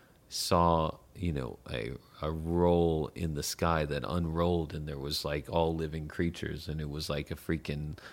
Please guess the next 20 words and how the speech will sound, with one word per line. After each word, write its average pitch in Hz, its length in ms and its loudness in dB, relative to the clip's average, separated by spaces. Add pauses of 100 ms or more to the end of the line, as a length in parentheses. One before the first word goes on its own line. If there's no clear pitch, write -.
(180)
U 92 300 6
F 80 180 0
O 80 400 4
experience. 78 960 -4 (400)
I've 98 120 0
never 104 520 8
had 107 300 6
anything 78 400 0
like 73 220 -2
that. - 260 -6
Now, 98 240 6
if - 140 0
that 104 260 8
did 127 240 4
happen, 85 580 0 (360)
I 107 140 8
might 110 440 6
be 90 200 8
like, 78 480 0
"I, 98 500 2